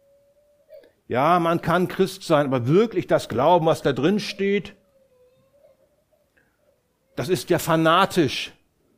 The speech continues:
Sei doch ein Christ, ohne Christus nachzufolgen. Sei überzeugt, aber glaube nicht, was du da glaubst, wird dann zwischen den Zeilen gesagt. Aber so geht das nicht.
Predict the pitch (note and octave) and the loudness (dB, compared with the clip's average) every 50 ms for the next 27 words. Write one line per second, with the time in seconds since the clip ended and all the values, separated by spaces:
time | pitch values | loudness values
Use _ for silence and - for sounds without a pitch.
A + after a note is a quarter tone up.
0 | _ _ _ _ _ _ _ _ _ _ _ _ _ _ _ _ _ _ - C#3+ | _ _ _ _ _ _ _ _ _ _ _ _ _ _ _ _ _ _ 0 2
1 | E3 G3+ G3 F3+ - E3 D#3+ D#3+ - - - A3 F#3+ - - - - E3+ G3 G3+ | 2 2 2 0 -2 -2 -4 -4 -2 0 0 0 0 -2 -8 -4 -2 0 0 2
2 | F#3+ F3+ - - G3+ G3 G3 - - F3+ D#3 - F3 F3 F#3 F#3+ F3 - - - | 0 -2 -2 -2 -2 -2 -2 0 0 0 0 0 0 0 0 0 -2 -4 -8 -8
3 | D#3 - E3+ E3+ D#3+ D#3+ D3+ C3+ C3 A#2+ G2+ - - - - - - - - D#3 | -6 0 2 4 6 6 4 2 0 -4 -4 -6 -14 -20 -20 -20 -12 -2 2 2
4 | G3 A#3 A#3 G3+ G#3+ G3 G#3 - A3 A#3 A#3+ A#3+ G#3+ F3 - - - - _ _ | 2 2 2 2 0 0 0 0 2 4 6 6 4 4 2 -2 -20 -20 _ _
5 | - C3 B2+ C#3+ C3 C#3 D3 E3 F3 E3 E3+ E3+ D#3+ C#3 - - D#3 C#3 - E3 | -10 -6 -4 -4 0 2 4 4 4 4 4 2 0 0 -2 -4 -4 -4 -4 -4
6 | D#3+ E3 D#3 D3+ D3 D#3 D3+ C#3+ A2+ F#2+ - - - - _ _ _ _ _ _ | 0 2 2 2 4 4 4 4 4 2 0 -8 -20 -20 _ _ _ _ _ _
7 | _ _ _ _ _ _ _ _ _ _ _ _ _ _ _ _ _ _ _ _ | _ _ _ _ _ _ _ _ _ _ _ _ _ _ _ _ _ _ _ _
8 | _ - A2 A#2 - G#2+ G#2 G2 - - B2+ A2+ - A2+ G2+ G2 F#2+ - - A#2 | _ -14 -14 -10 -8 -8 -8 -8 -10 -10 -12 -10 -10 -10 -10 -10 -10 -10 -10 -8
9 | A2 G#2 G#2+ G#2+ G#2+ G#2+ G#2+ A2 G#2 G#2+ G2 F2 D#2+ F2 _ _ _ _ _ _ | -6 -4 -4 -4 -6 -6 -8 -8 -6 -6 -6 -6 -6 -10 _ _ _ _ _ _
10 | _ _ _ _ _ _ _ _ _ _ _ _ _ _ _ _ _ - A#2+ A#2+ | _ _ _ _ _ _ _ _ _ _ _ _ _ _ _ _ _ -10 -6 -4
11 | C3 A#2+ C3+ A#2+ D3 E3 D#3+ C3+ A2+ - - E2+ D#2+ D2+ _ _ _ | -2 -2 -2 0 0 0 0 0 -6 -8 -10 -16 -18 -18 _ _ _